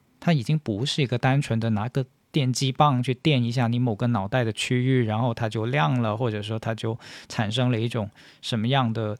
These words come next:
刺激感，然后，哦，所以就证明这个动作跟你脑袋里面的某个神经元或者某个区域是高度相关。它当然也包含这样的研究，但是它远远复杂，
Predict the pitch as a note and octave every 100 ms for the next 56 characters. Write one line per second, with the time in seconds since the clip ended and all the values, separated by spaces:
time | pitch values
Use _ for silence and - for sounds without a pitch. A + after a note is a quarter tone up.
0 | - - C#3+ A#2 C#3+ C#3 F#2+ F2 G#2 -
1 | _ _ _ A2 G#2+ A2+ - D#3+ A#2+ -
2 | B2+ A#2+ A#2 D3 A#2 G2+ A2+ D3+ D3 C#3
3 | A#2+ C3+ A2+ G2+ - _ - B2+ A#2 B2
4 | G2 B2+ A#2+ G2+ A#2 A#2 G#2+ G#2 F#2+ C3
5 | A#2+ A#2+ C3+ C#3 G#2+ G2 A2+ A#2+ A#2 G2
6 | A2+ - B2+ B2+ A#2 - - B2 B2+ -
7 | A#2 A#2 A#2 F3 - G#3 A3 A#2+ - F3
8 | C3 A#2 C3 B2 A#2 G#2+ F#2+ A2 A#2 E3+
9 | D#3+ C#3+ C#3 A#2 C3 C#3 - A#2+ G#2+ G2
10 | F2